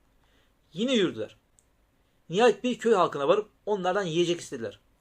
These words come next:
Ancak köy halkı onları misafir etmekten kaçındı. Derken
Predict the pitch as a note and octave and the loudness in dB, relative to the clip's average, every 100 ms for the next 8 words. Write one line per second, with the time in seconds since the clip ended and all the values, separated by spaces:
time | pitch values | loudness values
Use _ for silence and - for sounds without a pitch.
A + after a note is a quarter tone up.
0 | _ F3+ G3+ C#3 A#2 - A3+ F3 C3 - | _ -2 -2 -2 -6 -4 -2 0 -2 -4
1 | - G3 E3 F#3 F3+ G3 F3+ F3+ E3 D#3+ | -8 -6 -4 -6 -6 -4 -4 -4 -8 -10
2 | G3+ G#3 A3 A3 E3+ E3 _ _ _ _ | -8 -6 -4 -4 -6 -8 _ _ _ _
3 | _ _ _ _ _ B2+ B3 A#3+ D3 | _ _ _ _ _ 4 4 6 0